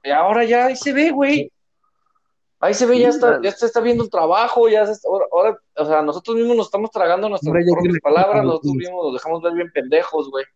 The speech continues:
Speaker 1: ¿No?
Speaker 2: Sí, la neta sí. Sí, sí, sí, de acuerdo, porque, porque la verdad es que todos pensamos al inicio que era bueno la continuidad, que darle el tiempo para que las cosas fueran a resultar.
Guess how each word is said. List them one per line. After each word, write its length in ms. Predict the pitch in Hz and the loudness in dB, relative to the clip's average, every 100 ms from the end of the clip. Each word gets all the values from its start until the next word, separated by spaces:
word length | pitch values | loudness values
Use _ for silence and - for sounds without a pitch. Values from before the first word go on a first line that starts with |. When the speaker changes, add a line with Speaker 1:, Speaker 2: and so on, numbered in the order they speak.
| _ _ _ _ _ _ _ _ _ _ _ _ _ _ _ _ _ _ _ _ _ | _ _ _ _ _ _ _ _ _ _ _ _ _ _ _ _ _ _ _ _ _
Speaker 1:
¿No? 120 | 156 202 | -2 0
Speaker 2:
Sí, 100 | 214 | 0
la 160 | 185 | 0
neta 240 | 165 170 185 | -2 -4 -8
sí. 280 | - 226 - _ _ _ _ | -8 -10 -12 _ _ _ _
Sí, 180 | - 240 | -6 -4
sí, 120 | 247 220 | -4 -2
sí, 140 | 269 | -2
de 100 | 226 | -2
acuerdo, 440 | 160 226 269 190 | -2 -4 -2 -6
porque, 380 | 180 160 160 147 _ _ _ - | -8 -12 -14 -18 _ _ _ -12
porque 480 | 165 - 165 160 | -12 -8 -8 -6
la 140 | 160 165 | -6 -6
verdad 340 | 165 190 220 | -4 -4 -6
es 80 | 214 | -8
que 120 | 233 | -16
todos 340 | 196 214 220 - | -8 -6 -6 -8
pensamos 560 | 190 165 185 196 208 | -14 -12 -12 -12 -12
al 140 | 185 170 | -12 -12
inicio 380 | 170 185 190 190 | -12 -12 -12 -12
que 100 | 180 | -10
era 140 | 175 | -10
bueno 300 | 170 175 180 | -10 -10 -10
la 140 | 180 156 | -10 -10
continuidad, 880 | 156 143 139 143 147 165 165 165 156 _ - - - | -12 -16 -20 -10 -6 -4 -4 -6 -8 _ -20 -20 -8
que 140 | 156 | -4
darle 360 | 156 156 156 160 | 0 -2 -4 -14
el 60 | 156 | -14
tiempo 460 | 160 156 143 160 147 | -16 -16 -16 -18 -14
para 260 | 151 143 | -12 -12
que 140 | - 139 | -14 -16
las 180 | 131 - | -16 -16
cosas 300 | 147 156 - | -20 -20 -16
fueran 320 | 156 151 151 | -14 -12 -12
a 120 | 139 | -12
resultar. 680 | 127 - 123 147 147 147 | -14 -18 -12 -6 -6 -6